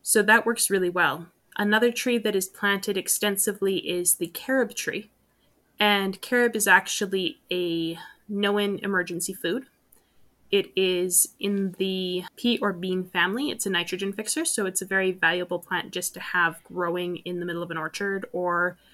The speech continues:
in Israel, it's often grown just by the side of the roads. But the carob can be harvested just by walking past the trees and picking them, or the pods will fall down and you can pick them up. I actually taught a,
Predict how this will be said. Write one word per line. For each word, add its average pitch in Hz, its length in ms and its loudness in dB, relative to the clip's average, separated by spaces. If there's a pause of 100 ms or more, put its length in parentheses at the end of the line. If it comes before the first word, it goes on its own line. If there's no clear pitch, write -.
(580)
in 196 140 0
Israel, 185 380 0
it's 170 120 -2
often 180 300 -6
grown 175 260 -4
just 170 240 -8
by 180 240 -2
the 175 100 -10
side 175 260 2
of 175 60 -8
the 175 60 -8
roads. - 480 -4 (320)
But 190 320 4 (100)
the 214 360 0
carob 269 360 2
can 247 140 -2
be 226 120 2
harvested 202 600 2
just 196 220 -2
by 190 120 2
walking 185 340 -2
past 180 300 -2
the - 60 -14
trees 233 300 -2
and 196 100 -6
picking 214 260 -2
them, 214 420 2
or 185 440 2 (140)
the 185 140 0
pods 185 360 -2
will 180 80 -6
fall 185 220 -2
down 175 240 -2
and 175 80 -6
you 170 80 -8
can 180 160 -16
pick 190 180 -12
them 175 120 -10
up. 254 180 -4 (800)
I 202 280 6
actually 202 680 2
taught - 520 0 (220)
a, 185 520 0